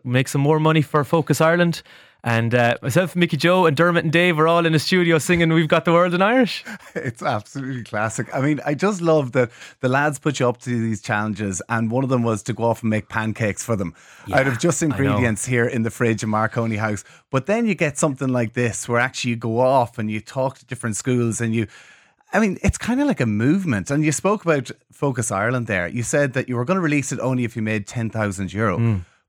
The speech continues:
Speaker 2: But it blew it out of the park.
Speaker 1: Yeah, like, that was, that was kind of a, a, a scary thought for me anyway, because we'd recorded it and we said, "We're not gonna release it unless we raise ten thousand euro for Focus Ireland." And I was thinking, "Who's gonna start giving money to a song that they don't know anything about?" And I was starting, you know, but,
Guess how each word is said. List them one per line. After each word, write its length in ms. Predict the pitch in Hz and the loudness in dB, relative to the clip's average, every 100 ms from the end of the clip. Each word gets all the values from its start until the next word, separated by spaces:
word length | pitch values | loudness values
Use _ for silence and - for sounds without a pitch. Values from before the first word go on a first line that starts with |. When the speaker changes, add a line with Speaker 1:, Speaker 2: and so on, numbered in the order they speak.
| _ | _
Speaker 2:
But 120 | - | -2
it 120 | 233 - | -2 0
blew 220 | 185 220 | 0 2
it 60 | |
out 80 | 139 | 0
of 40 | 98 | -2
the 80 | 98 | -4
park. 400 | 123 175 131 - | -4 -2 -4 -6
Speaker 1:
Yeah, 420 | 120 127 147 135 | -8 0 2 2
like, 180 | 120 123 | 2 2
that 160 | 156 165 | 2 4
was, 180 | 147 - - - | 2 0 -10 -4
that 100 | 190 | 0
was 100 | 254 | 2
kind 320 | - 233 240 233 | 2 2 4 2
of 140 | 190 | 0
a, 360 | - - 180 - | -2 -2 -2 2
a, 220 | 175 165 - | 2 2 0
a 40 | |
scary 500 | - 196 202 208 175 | -2 2 4 4 4
thought 340 | 143 165 165 - | 4 4 4 2
for 140 | 135 | 2
me 240 | 139 160 | 4 4
anyway, 220 | 139 113 101 | 4 2 2
because 340 | 107 147 120 - - | 2 0 -2 -4 0
we'd 160 | 156 | 2
recorded 500 | 160 175 214 233 196 | 4 4 2 2 2
it 80 | 180 | 0
and 60 | 156 | 2
we 60 | |
said, 160 | 135 160 | 2 2
"We're 60 | 139 | 4
not 180 | 190 214 | 2 2
gonna 220 | 202 190 | 2 4
release 340 | 180 170 156 | 4 4 2
it 120 | 113 98 | 0 0
unless 360 | 117 131 147 | 2 2 2
we 120 | 143 131 | 2 2
raise 380 | 131 127 117 | 2 2 0
ten 220 | - 147 156 | 0 0 2
thousand 320 | 147 131 127 | 2 0 0
euro 100 | 131 | 0
for 80 | - | 0
Focus 300 | 127 117 135 | -2 0 2
Ireland." 300 | 131 107 - - - - | 4 2 -4 -18 -20 -2
And 140 | 127 123 | 2 6
I 160 | 170 | 6
was 140 | 240 - | 4 2
thinking, 320 | 156 139 123 - - _ - | 2 2 -2 -6 -20 _ -2
"Who's 380 | 165 165 226 302 | 2 6 6 6
gonna 220 | 277 254 | 4 2
start 220 | 233 233 214 | 4 4 4
giving 180 | 220 | 2
money 160 | 208 202 | 4 6
to 120 | 196 | 6
a 60 | 190 | 6
song 260 | 208 220 185 | 4 4 4
that 100 | 165 | 4
they 80 | |
don't 240 | 175 214 170 | 4 4 4
know 240 | 202 226 | 4 6
anything 260 | 202 185 185 | 4 4 2
about?" 360 | 175 196 208 127 | 4 4 4 4
And 60 | 151 | 4
I 40 | |
was 160 | 190 165 | 4 4
starting, 300 | 190 165 151 | 2 2 2
you 80 | |
know, 220 | 175 196 156 | 4 4 4
but, 240 | 165 156 | 0 0